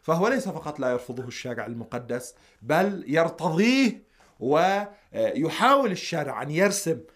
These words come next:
الطريق، خارطة طريق جيدة لمثل هؤلاء الشباب وهذه الشابات للوصول إن شاء الله إلى بيت الزوجية السعيد. نسأل الله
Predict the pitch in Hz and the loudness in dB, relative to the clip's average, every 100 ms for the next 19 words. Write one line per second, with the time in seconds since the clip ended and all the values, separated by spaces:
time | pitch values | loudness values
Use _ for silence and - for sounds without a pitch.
0 | _ - 156 - 180 190 165 - 196 196 | _ -2 -2 2 4 4 2 0 2 2
1 | 170 147 139 - 147 160 147 117 135 202 | 2 -2 -4 -2 2 2 2 -2 2 4
2 | 202 214 240 240 240 - _ - 135 170 | 6 6 6 4 0 -16 _ -2 2 2
3 | 180 185 185 196 165 147 135 107 131 139 | 2 0 -2 -4 -2 0 0 0 0 0
4 | 123 123 - 127 139 156 175 180 - 110 | 0 -4 -6 -2 0 2 2 -2 -8 -6
5 | 135 160 135 123 117 - 120 120 104 143 | 2 2 2 -2 -8 -4 -2 -4 0 4
6 | 175 202 202 - - _ 123 156 151 147 | 6 4 2 -10 -20 _ -4 0 0 -2
7 | - 160 165 135 123 123 113 120 143 147 | 0 -2 -2 -6 -6 -4 -4 -2 -2 0
8 | 127 113 143 190 - 120 110 120 139 185 | -2 0 0 0 -4 -10 -10 -8 -4 -4
9 | 190 - 185 196 269 190 - - 123 131 | -4 0 2 4 4 2 -2 -8 -6 -4
10 | 127 139 123 123 - | -2 0 2 0 0